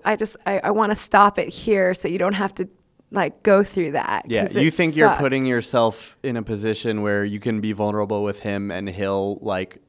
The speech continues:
Speaker 2: you know, uh, uh, see that for what it is and
Speaker 1: Yeah.
Speaker 2: be like, "You can be vulnerable with me."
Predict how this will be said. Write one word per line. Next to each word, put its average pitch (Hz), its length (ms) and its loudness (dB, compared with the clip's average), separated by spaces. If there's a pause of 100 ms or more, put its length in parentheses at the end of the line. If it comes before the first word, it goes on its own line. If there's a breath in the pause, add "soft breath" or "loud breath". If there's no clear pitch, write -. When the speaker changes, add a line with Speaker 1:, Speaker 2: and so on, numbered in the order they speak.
(160)
Speaker 2:
you 110 120 -6
know, - 300 -10 (560 soft breath)
uh, - 60 -10 (360)
uh, - 380 -8 (640)
see 180 280 -2
that 139 240 6
for 135 180 2
what 120 220 6
it 113 140 4
is 110 360 4
and 208 160 2
Speaker 1:
Yeah. 180 180 4
Speaker 2:
be 107 60 2
like, 104 220 -2
"You 120 80 -2
can 113 160 -6
be 107 120 -4
vulnerable 101 520 0
with 101 180 -6
me." 98 420 -2